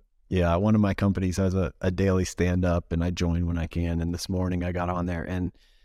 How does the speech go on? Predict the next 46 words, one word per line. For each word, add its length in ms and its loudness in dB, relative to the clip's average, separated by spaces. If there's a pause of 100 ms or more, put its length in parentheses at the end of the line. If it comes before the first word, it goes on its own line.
(240)
we 140 2
play 240 4
this 160 0
game 180 4
called 240 2
Music 380 0
League 320 0
on 180 2
Slack, 600 -2
which 200 -2
is, 300 -4 (100)
uh, 120 -8
this 280 -2
crazy 460 0
competition, 880 -2
and 100 -2
it's 300 -10
so 320 0
competitive. 720 -2
Just 220 -4 (260)
there's 160 0
a, 120 -2 (500)
there's 160 0
a 40 -4
category, 680 0
and 100 0
everybody 360 0
picks 220 -4
a 80 -2
song, 600 0
and 360 -2
there's 160 -2
a 60 -6
playlist, 640 0
and 100 0
then 120 -2
you 120 -4
vote, 380 0
and 80 -2
you 80 0
have 80 -2
a 60 -4
certain 220 2
number 220 2
of 60 -4
points. 440 -2